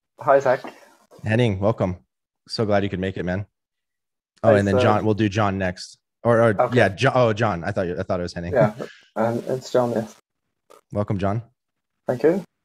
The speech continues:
Speaker 2: So, uh, why don't you share a little bit about your experience over the last year being part of mentorship? Uh, for anyone who doesn't know, if you join Men-, Mastermind, you also got access to all the mentorship content, and,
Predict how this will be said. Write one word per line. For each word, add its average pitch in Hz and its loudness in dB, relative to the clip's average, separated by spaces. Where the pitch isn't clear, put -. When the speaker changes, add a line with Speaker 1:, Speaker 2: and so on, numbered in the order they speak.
Speaker 2:
So, 107 2
uh, 110 2
why 113 0
don't 135 0
you 127 -2
share 120 0
a 110 -4
little 113 -4
bit 113 0
about 107 0
your 101 -4
experience 107 -8
over 95 -8
the 95 -6
last 95 -2
year 101 -2
being 92 -6
part 98 -2
of 87 -6
mentorship? 92 -6
Uh, 90 0
for 131 2
anyone 147 6
who 123 2
doesn't 117 2
know, 123 4
if 120 0
you 120 -2
join 131 -2
Men-, 120 -4
Mastermind, 117 -4
you 101 -4
also 110 -2
got 101 0
access 98 -4
to 101 -6
all 92 -2
the 90 -6
mentorship 90 -8
content, 110 0
and, 95 -4